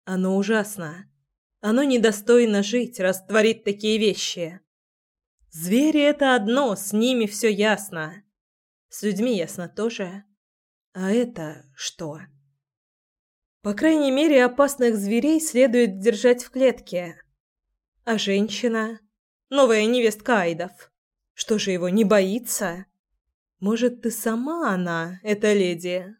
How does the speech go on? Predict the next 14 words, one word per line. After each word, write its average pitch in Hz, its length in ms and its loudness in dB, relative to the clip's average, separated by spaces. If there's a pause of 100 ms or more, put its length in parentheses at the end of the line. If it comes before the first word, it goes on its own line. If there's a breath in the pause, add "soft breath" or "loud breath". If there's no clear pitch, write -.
(160)
колдунья? 170 920 -4 (840)
Или 285 240 2
тот 285 260 0
герцогский 202 760 -2
колдун 202 420 0
постарался? 190 960 -6 (680)
Или... 202 540 2 (720)
Да 196 280 -4
она 196 240 0
ведь 196 200 -2
с - 80 -6
ним 196 280 2
венчалась 202 720 -4
вроде. 165 600 -6